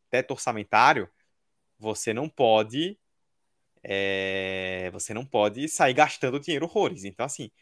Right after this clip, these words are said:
não dá pra sair construindo cinco carros de uma vez e vamos ver qual presta. Então,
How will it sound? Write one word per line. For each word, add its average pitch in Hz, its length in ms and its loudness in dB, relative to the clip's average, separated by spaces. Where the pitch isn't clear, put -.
não 117 140 -12
dá 107 100 2
pra 156 120 -4
sair 185 180 -2
construindo 131 400 -8
cinco 139 460 -4
carros 123 320 2
de 117 60 -4
uma 113 100 0
vez 113 180 -2
e 110 60 -6
vamos 113 200 -4
ver 113 100 -6
qual 113 140 0
presta. - 460 -4
Então, 127 380 -8